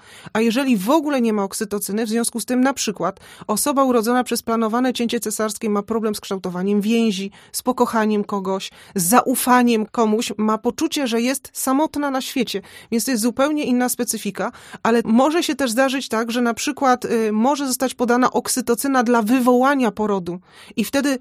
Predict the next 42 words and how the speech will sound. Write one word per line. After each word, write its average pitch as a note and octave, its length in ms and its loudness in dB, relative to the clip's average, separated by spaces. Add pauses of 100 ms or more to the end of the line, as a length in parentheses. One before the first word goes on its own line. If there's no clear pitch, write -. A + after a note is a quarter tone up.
(140)
do A#3+ 160 4
organizmu C4+ 540 2
poczętego B3 520 -2
dziecka B3+ 360 -2
dociera B3 480 0 (200)
sztuczna C4 600 2
oksytocyna, G3+ 600 -4
która A3 280 0
zmienia A3+ 340 0
ciało, G#3+ 360 0 (280)
ale G#3+ 200 0
nie G#3+ 140 2
zmienia C4 300 0
mózgu. G3+ 440 0 (320)
W - 60 -10
związku C4 340 0
z - 60 -4
tym A#3+ 200 0
na A3 120 0
przykład A3 480 -4 (260)
jego A3+ 420 2
dzieci F3+ 360 -2
czy F#3 140 -6
jej C#4 220 2
dzieci G3+ 400 -4 (180)
będą C4+ 400 4
mogły G#3 280 0
urodzić G3+ 320 0
się G#3 120 -4
fizjologicznie, F#3+ 720 -4 (240)
ale G#3+ 220 2
znowu A#3+ 280 2
to B3 120 -2
będzie G#3+ 240 0
osoba, G#3 340 -2
która G#3+ 240 -2
będzie G3+ 260 -2
miała G#3+ 160 0
problemy G3 340 -2
z G3+ 60 -8
kształtowaniem F#3+ 560 -4
więzi. G3+ 460 0